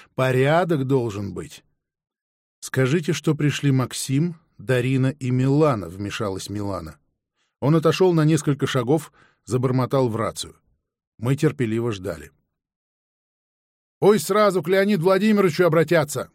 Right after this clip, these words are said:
крикнул я сержанту. "Такой высокий, тощий старикан!" "Кому надо, тому и обратятся", — сказал сержант, возвращаясь.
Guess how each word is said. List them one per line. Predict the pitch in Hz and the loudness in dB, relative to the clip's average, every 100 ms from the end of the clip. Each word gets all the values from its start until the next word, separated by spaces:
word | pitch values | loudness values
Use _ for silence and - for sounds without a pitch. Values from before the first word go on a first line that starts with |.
| - | -4
крикнул | 135 131 135 | -2 0 0
я | 135 | 0
сержанту. | 123 135 120 123 92 - _ _ _ _ - | 0 -2 0 -2 -4 -14 _ _ _ _ -4
"Такой | 170 233 196 107 _ _ _ _ _ | 2 4 4 0 _ _ _ _ _
высокий, | 160 196 254 226 185 | 0 2 2 2 0
тощий | 165 214 - | 2 2 2
старикан!" | 156 175 175 - 156 87 - _ _ _ _ _ _ _ _ _ | -2 0 0 0 0 -2 -10 _ _ _ _ _ _ _ _ _
"Кому | - 113 147 165 | -6 0 2 2
надо, | 170 190 190 160 | 4 2 2 2
тому | 147 156 160 | 2 2 2
и | 160 | 4
обратятся", — | 156 151 160 165 170 135 113 | 4 2 2 2 2 0 -4
сказал | - 123 113 123 | -6 -4 -2 -4
сержант, | - 123 107 123 117 | -4 -4 -2 -4 -4
возвращаясь. | 113 107 113 - 127 104 90 - | -6 -4 -4 -2 -4 -4 -6 -12